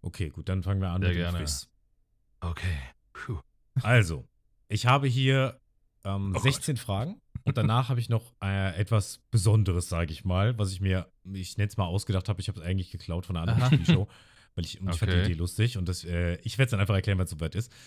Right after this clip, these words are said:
Speaker 1: Und hier bei den Fragen, ich werde euch vorher sagen, was es für Fragen sind. Entweder ihr müsst buzzern, ihr buzzert bitte mit eurem Namen.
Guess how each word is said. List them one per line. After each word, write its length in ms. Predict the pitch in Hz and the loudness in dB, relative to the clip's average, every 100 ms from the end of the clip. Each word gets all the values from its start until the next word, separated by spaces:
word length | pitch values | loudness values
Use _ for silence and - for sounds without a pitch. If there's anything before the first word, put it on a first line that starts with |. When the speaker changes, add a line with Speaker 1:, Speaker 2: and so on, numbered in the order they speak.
| - _ _ _ | -20 _ _ _
Speaker 1:
Und 200 | 123 120 | 0 0
hier 140 | - 120 | 2 4
bei 100 | 117 | 4
den 160 | 110 | 2
Fragen, 400 | - 85 90 107 | -2 -2 0 2
ich 120 | 107 | 0
werde 120 | 107 95 | -2 -2
euch 100 | - | -2
vorher 240 | 98 92 | -2 0
sagen, 460 | 82 82 85 80 - | 0 -2 -4 -6 -8
was 160 | 85 - | -10 -8
es 60 | |
für 100 | - | -8
Fragen 320 | 104 104 104 107 | -8 -6 -6 -4
sind. 180 | 131 - | -6 -4
Entweder 300 | 127 120 123 | -4 2 2
ihr 100 | 104 | 2
müsst 240 | 95 98 | 0 0
buzzern, 280 | 101 95 123 | 0 0 0
ihr 120 | 120 | 0
buzzert 260 | 95 98 113 | 0 0 0
bitte 160 | 98 95 | -2 -2
mit 140 | 90 | -2
eurem 240 | 85 80 | -4 -4
Namen. 360 | 78 76 139 202 | -4 -2 -2 -4